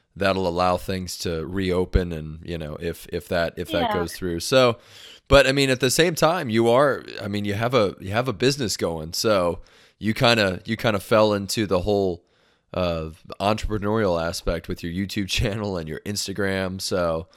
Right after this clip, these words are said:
Speaker 1: yeah, no,
Speaker 2: Yeah.
Speaker 1: that's so cool.
Speaker 2: I,
Speaker 1: That's so
Speaker 2: I,
Speaker 1: cool.
Speaker 2: I'll always be sort of thankful in a weird way for the lockdown.
Speaker 1: Sure.
Speaker 2: Because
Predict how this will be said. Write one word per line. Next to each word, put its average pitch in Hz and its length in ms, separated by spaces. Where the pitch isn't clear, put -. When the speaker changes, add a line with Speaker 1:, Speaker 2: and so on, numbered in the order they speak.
Speaker 1:
yeah, 92 340
no, 98 240
Speaker 2:
Yeah. 254 180
Speaker 1:
that's 226 120
so 113 140
cool. 123 400
Speaker 2:
I, 262 120
Speaker 1:
That's - 140
so 277 60
Speaker 2:
I, 302 100
Speaker 1:
cool. 117 220
Speaker 2:
I'll 277 160
always 311 360
be 262 180
sort 220 220
of 202 200
thankful 208 720
in 202 100
a 190 100
weird 202 560
way 196 440
for 202 100
the 190 80
lockdown. 185 720
Speaker 1:
Sure. 156 440
Speaker 2:
Because 196 560